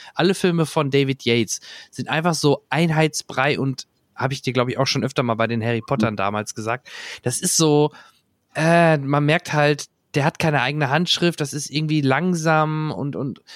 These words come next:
ohne Höhepunkte und einfach schlecht gemacht. Deswegen fand ich die ganzen Harry Potter Teile dann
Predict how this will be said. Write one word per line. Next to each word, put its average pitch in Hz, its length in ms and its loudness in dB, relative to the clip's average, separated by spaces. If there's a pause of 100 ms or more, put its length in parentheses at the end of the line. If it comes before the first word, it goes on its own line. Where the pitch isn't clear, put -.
(280)
ohne 170 300 4
Höhepunkte 165 760 2
und 131 200 -4
einfach 156 240 -2
schlecht - 340 0
gemacht. 151 200 0
Deswegen 139 220 -2
fand 160 160 -2
ich 151 60 -6
die 151 100 -6
ganzen 156 320 -2
Harry 156 200 2
Potter 156 300 -2
Teile 147 280 0
dann 135 260 -2